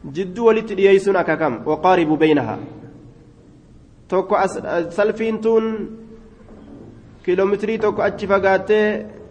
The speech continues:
tun illeen kiiloomeetirii takka irraa fagaattee akkasittiin dhaabbatan. Wal jala siiqanii dhaabbatan. Haaya, qiyaasumaan walitti sissiiqee dhaabbatuu qaba hiriirri kun, salfiin kun. Addaan faffagaatuun qaban isa barra.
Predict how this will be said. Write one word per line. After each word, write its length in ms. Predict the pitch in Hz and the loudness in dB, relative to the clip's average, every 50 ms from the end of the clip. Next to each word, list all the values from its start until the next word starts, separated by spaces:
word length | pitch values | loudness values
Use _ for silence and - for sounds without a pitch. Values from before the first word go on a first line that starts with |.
| - - - - - - - - - - - | -20 -20 -20 -20 -20 -20 -20 -20 -20 -20 -8
tun 180 | - 185 202 208 | -2 0 4 4
illeen 320 | 208 208 208 214 214 202 214 | 4 4 4 2 0 0 2
kiiloomeetirii 480 | 208 196 190 190 202 190 202 214 220 | 2 2 2 2 0 -2 -2 -2 -2
takka 240 | 208 208 196 202 196 | -2 -2 -2 0 0
irraa 200 | 185 180 185 185 | 0 2 2 0
fagaattee 440 | 170 180 170 180 180 180 180 196 196 | 2 2 0 2 0 0 0 -2 -2
akkasittiin 400 | 190 196 190 180 180 180 185 180 | 0 0 -2 -2 0 -2 -2 -2
dhaabbatan. 480 | - 165 170 - 147 143 131 123 107 95 - - - - - - - | 0 0 -2 0 -2 -4 -2 -4 -8 -8 -10 -16 -20 -20 -20 -14 -10
Wal 340 | 143 147 170 180 180 180 175 | -6 -2 0 2 2 2 2
jala 280 | 170 190 190 196 196 190 | 2 2 2 4 2 0
siiqanii 800 | 185 - - - - 170 170 170 170 165 160 156 160 165 170 170 | 0 -4 -14 -12 -6 -4 -4 -2 -2 -2 -2 -2 0 0 0 0
dhaabbatan. 520 | - 143 139 120 113 120 120 - 110 92 73 - - - - - - - _ - _ _ _ _ _ _ _ _ _ _ _ _ _ _ _ _ _ _ _ _ _ _ - | 0 0 -2 -2 -6 -10 -8 -8 -10 -12 -12 -16 -20 -20 -20 -20 -20 -20 _ -20 _ _ _ _ _ _ _ _ _ _ _ _ _ _ _ _ _ _ _ _ _ _ -4
Haaya, 360 | 143 156 165 170 160 143 117 - - - - - - - - - - - - - - - - | 0 2 4 4 4 2 0 -4 -8 -14 -20 -20 -20 -20 -20 -20 -20 -20 -20 -20 -20 -18 -10
qiyaasumaan 760 | - 165 170 180 190 196 202 190 196 185 165 151 135 120 107 92 - - - - - - - - | -4 -2 0 4 4 4 4 4 2 0 0 0 0 0 -4 -8 -12 -16 -20 -20 -20 -18 -8 -4
walitti 400 | 151 165 175 196 208 202 220 202 | 0 2 2 2 2 0 -2 -8
sissiiqee 640 | 214 190 180 - - 185 185 185 185 - 196 190 | -8 -8 -10 -10 -8 -4 -4 -4 -2 -2 -2 -2
dhaabbatuu 440 | 185 175 175 165 151 180 185 180 190 | 0 0 -2 -2 -2 -4 -2 -2 -2
qaba 200 | 180 170 156 147 131 - - - | -2 0 -2 -2 -2 -4 -8 -6
hiriirri 400 | 156 160 170 180 180 160 175 160 | -2 2 4 4 4 4 2 0
kun, 240 | 170 175 175 170 147 | 0 -2 -2 -4 -2
salfiin 420 | - 170 170 160 160 165 160 151 | -2 -2 -2 0 -2 -2 -4 -4
kun. 280 | 143 127 107 - - - | -6 -8 -10 -10 -10 -6
Addaan 380 | 151 170 160 - - 196 190 185 | -6 -6 -4 -2 0 0 0 0
faffagaatuun 520 | 277 285 277 196 190 208 208 202 208 196 190 | 0 -2 -2 0 0 2 2 2 2 0 0
qaban 200 | 202 185 170 151 | 2 0 0 0
isa 180 | 143 - 151 | 0 -2 -2
barra. 220 | 147 147 131 107 | -2 -2 -2 -4